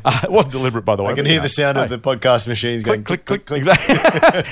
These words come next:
Speaker 1: <laughs> Ah,
Speaker 2: I'm
Speaker 1: luckily
Speaker 2: out.
Speaker 1: the podcast machine doesn't have a stop button the way, the way I invent them anyway, mate. A special Motley Fool Money podcast machine that has to, once you start it, you, you, you're locked in. Plus, we might say something interesting later. They don't wanna miss that. Um,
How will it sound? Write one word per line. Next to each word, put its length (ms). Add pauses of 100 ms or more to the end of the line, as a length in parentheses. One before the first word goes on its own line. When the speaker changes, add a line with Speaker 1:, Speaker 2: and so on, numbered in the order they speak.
Speaker 1:
<laughs> 140
Ah, 280
Speaker 2:
I'm 60
Speaker 1:
luckily 240
Speaker 2:
out. 60
Speaker 1:
the 80
podcast 180
machine 180
doesn't 160
have 20
a 60
stop 220
button 200
the 80
way, 140
the 80
way 100
I 160
invent 220
them 100
anyway, 300
mate. 140 (320)
A 80
special 220
Motley 200
Fool 100
Money 160
podcast 500
machine 220
that 60
has 140
to, 100
once 180
you 80
start 240
it, 80
you, 80
you, 300
you're 120
locked 200
in. 120 (460)
Plus, 180
we 80
might 160
say 80
something 160
interesting 300
later. 240
They 140
don't 80
wanna 120
miss 140
that. 260 (520)
Um, 460